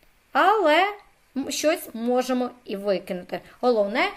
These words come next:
щоб ця форма відповідала документу, тобто мала всі відповідні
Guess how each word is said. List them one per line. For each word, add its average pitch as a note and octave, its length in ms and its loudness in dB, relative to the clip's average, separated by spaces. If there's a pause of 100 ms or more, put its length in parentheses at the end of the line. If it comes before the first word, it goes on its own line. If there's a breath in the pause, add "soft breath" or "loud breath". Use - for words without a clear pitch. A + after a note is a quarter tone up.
(140)
щоб B3+ 200 -6
ця G#3+ 140 -2
форма F4 440 0
відповідала A#3 920 0 (320 loud breath)
документу, A3 1400 2 (340)
тобто G3+ 280 -2
мала D#4 280 2
всі C#4+ 380 -4
відповідні G#3+ 760 -6